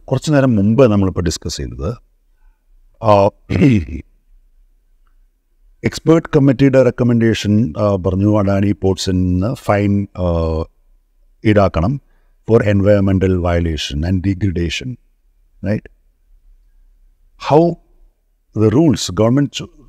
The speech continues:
changed its own rules to, uh, give S E Z status for that. How did government opposed or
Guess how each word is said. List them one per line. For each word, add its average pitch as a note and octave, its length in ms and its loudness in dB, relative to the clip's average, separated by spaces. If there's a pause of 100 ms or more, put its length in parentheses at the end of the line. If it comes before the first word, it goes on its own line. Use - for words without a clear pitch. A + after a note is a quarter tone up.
(300)
changed D3+ 300 4
its - 140 -8 (100)
own F3 140 4 (220)
rules D#3 300 2 (160)
to, C#3+ 60 2 (1300)
uh, A2 140 -10
give C3+ 140 4
S B2 200 0
E - 80 0
Z B2+ 140 0 (140)
status F2 420 -2 (200)
for F#2 200 -2
that. D2+ 160 -4 (1120)
How D3+ 100 2 (140)
did A3+ 120 2 (200)
government F#3 560 2 (920)
opposed - 520 0 (340)
or C3 140 0